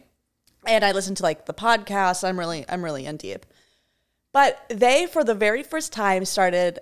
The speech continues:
a season called The Golden Bachelor. So The Bachelor is seventy-one years old. He is, like, th-, there's only one episode out right now.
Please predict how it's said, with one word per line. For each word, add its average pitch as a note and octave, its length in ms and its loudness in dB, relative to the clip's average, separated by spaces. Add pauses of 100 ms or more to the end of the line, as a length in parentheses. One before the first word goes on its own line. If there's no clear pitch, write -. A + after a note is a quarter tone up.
a G3+ 80 -4
season F#3 380 -8
called F3 220 -2
The F3+ 60 -4
Golden F3+ 460 2
Bachelor. D#3 520 -4 (180)
So - 160 -8
The G#3 100 2
Bachelor B3+ 640 0
is G3+ 460 0
seventy-one A3+ 1120 -2
years G3 180 -4
old. C3 320 -6 (920)
He C4+ 380 -4 (120)
is, A#3 480 6 (560)
like, C4 220 -8
th-, B3+ 280 0
there's A3 220 4
only G#3 160 0
one F#3 300 4
episode A3 380 0
out E3 200 0
right E3 160 0
now. - 240 -6